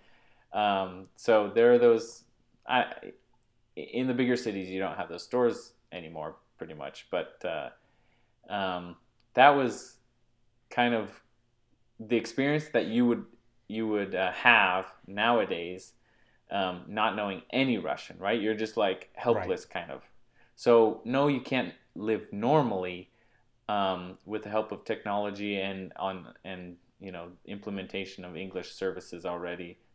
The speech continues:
Speaker 1: like Matt mentioned. Uh, now you can live much easy, I mean, much, it's, it's much easier to kinda get those things done, but there are going to be those situations where I need a sim card, I need,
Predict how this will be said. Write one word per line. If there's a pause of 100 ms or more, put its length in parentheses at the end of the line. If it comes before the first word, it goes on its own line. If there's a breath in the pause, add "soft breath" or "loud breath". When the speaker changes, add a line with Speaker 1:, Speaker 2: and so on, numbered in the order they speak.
Speaker 1:
like
Matt
mentioned. (1160)
Uh, (760)
now
you
can
live
much (100)
easy, (360)
I
mean,
much, (100)
it's,
it's
much
easier
to (120)
kinda
get
those
things
done, (360 soft breath)
but
there
are
going
to
be
those
situations
where (300 soft breath)
I
need
a
sim
card,
I
need,